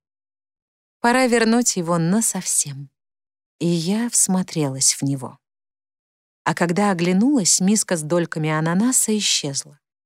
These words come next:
И Кристина тоже. А на столике лежало меню ресторана "Радж Павильон".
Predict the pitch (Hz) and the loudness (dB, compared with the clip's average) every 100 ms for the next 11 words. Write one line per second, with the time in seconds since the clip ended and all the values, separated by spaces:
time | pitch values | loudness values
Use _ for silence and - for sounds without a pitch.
0 | _ _ 254 - 330 - - 147 139 - | _ _ -6 -2 0 0 0 -2 -4 -8
1 | 147 147 175 _ _ _ _ _ - 175 | -10 -10 -10 _ _ _ _ _ -4 0
2 | 175 160 - 269 220 - 151 160 185 214 | 2 0 2 2 2 -2 0 2 2 2
3 | 185 170 175 165 151 - 139 156 226 233 | 2 2 2 2 0 -2 0 2 4 2
4 | 220 _ _ 170 175 240 - - 208 208 | -2 _ _ -2 2 2 0 -2 0 2
5 | 202 143 127 127 131 | 2 0 -4 -10 -14